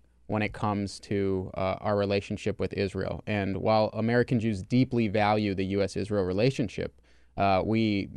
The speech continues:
have much more in common with the worldview of President Barack Obama on these issues than we do Prime Minister Bibi Netanyahu. And so we were founded to give voice to that majority.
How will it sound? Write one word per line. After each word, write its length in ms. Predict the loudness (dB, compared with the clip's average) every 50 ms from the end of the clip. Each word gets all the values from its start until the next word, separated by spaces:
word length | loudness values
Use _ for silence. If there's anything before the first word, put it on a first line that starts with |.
| -16 -16 -10
have 240 | -2 0 0 2 2
much 400 | 4 4 4 4 4 2 2 2
more 180 | 4 4 4
in 140 | 2 0 -2
common 400 | -2 -2 0 2 2 4 4 2
with 140 | 2 2 2
the 80 | 2
worldview 640 | 4 4 4 4 4 2 2 0 0 2 2 0 0 0
of 300 | 0 0 0 -2 -4 -2
President 500 | 0 0 0 2 0 0 0 -2 -2 0
Barack 340 | 2 2 2 2 0 -2
Obama 300 | -2 0 0 0 2 2
on 180 | 2 2 2 4
these 160 | 2 2 2
issues 360 | 2 0 2 2 0 2 2
than 100 | 0 0
we 120 | 0 0 0
do 200 | 0 0 -2 0
Prime 220 | 0 -2 0 0
Minister 320 | 0 -2 -4 -4 -4 -4 -2
Bibi 280 | -2 -2 -2 -2 -2
Netanyahu. 680 | -4 -6 -6 -6 -6 -6 -4 -4 -4 -4 -4 -4 -4 -6
And 100 | -6 -4
so 120 | -2 0
we 60 | 2
were 120 | 0 0 0
founded 320 | 0 0 2 2 0 0
to 80 | -2 -2
give 180 | 0 -2 -2
voice 300 | 0 0 0 0 0 -2
to 80 | -4 -4
that 160 | -4 -4 -4
majority. 500 | -6 -6 -4 -4 -4 -4 -4 -8 -10 -12